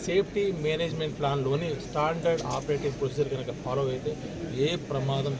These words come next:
జరగదు, ఏ ప్రమాదం జరగదు. ఏదో మనకు ఇమ్మీడియట్గా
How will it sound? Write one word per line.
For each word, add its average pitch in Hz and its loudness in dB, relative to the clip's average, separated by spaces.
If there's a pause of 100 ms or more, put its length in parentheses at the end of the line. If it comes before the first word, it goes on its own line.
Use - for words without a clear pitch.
(120)
జరగదు, 127 -4 (280)
ఏ 135 0 (120)
ప్రమాదం 131 -4
జరగదు. - -4 (480)
ఏదో 156 6 (160)
మనకు 151 2 (540)
ఇమ్మీడియట్గా 151 4